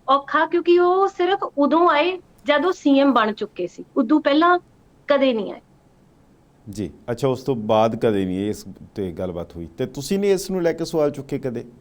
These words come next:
Speaker 2: ਜਾਂ ਉਹਨਾਂ ਨੇ ਕਦੇ
Speaker 1: ਵੀਰੇ,
Speaker 2: ਕੋਈ
Speaker 1: ਮੈਂ
Speaker 2: ਜਵਾਬ ਦਿੱਤਾ ਹੋਵੇ ਤੁਹਾਨੂੰ?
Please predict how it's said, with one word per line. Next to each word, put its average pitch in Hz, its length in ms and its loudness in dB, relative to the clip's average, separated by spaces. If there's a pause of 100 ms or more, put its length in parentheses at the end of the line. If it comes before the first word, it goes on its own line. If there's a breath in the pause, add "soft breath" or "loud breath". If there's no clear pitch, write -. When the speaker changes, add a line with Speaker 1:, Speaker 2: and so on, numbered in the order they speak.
(380)
Speaker 2:
ਜਾਂ 123 160 2
ਉਹਨਾਂ 139 200 0
ਨੇ 135 80 -2
ਕਦੇ 156 100 0
Speaker 1:
ਵੀਰੇ, 277 120 4
Speaker 2:
ਕੋਈ 359 160 4
Speaker 1:
ਮੈਂ 107 60 4
Speaker 2:
ਜਵਾਬ 110 200 2
ਦਿੱਤਾ 117 220 -6
ਹੋਵੇ 107 200 -6
ਤੁਹਾਨੂੰ? 110 320 -8